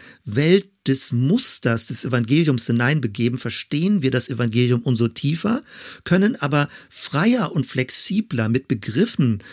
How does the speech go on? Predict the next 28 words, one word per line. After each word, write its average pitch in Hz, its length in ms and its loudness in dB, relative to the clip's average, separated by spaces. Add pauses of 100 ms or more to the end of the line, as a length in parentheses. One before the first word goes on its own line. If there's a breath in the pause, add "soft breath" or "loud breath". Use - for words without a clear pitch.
(100)
jonglieren 131 680 4
und 120 180 2
hantieren 139 720 2 (240 loud breath)
und 135 220 2
bleiben 135 340 0
trotzdem 143 500 -2
dicht - 240 -2
an 127 140 -4
Jesus 123 480 -2
und 120 340 -4
an 117 240 0
dem 117 220 0
von 120 220 0
ihm 123 260 -4
verkündigten 117 680 0
Evangelium 131 680 0
dran. 95 320 -8 (680)
Damit 185 280 2
also 185 200 2
zurück 165 360 2
zu 165 120 -4
dieser 147 260 0
Herausforderung, 120 960 0 (300 loud breath)
die 127 120 -2
Rede 143 300 2
vom 139 380 0 (240 soft breath)
kosmischen 135 720 -2
Christus. - 720 -6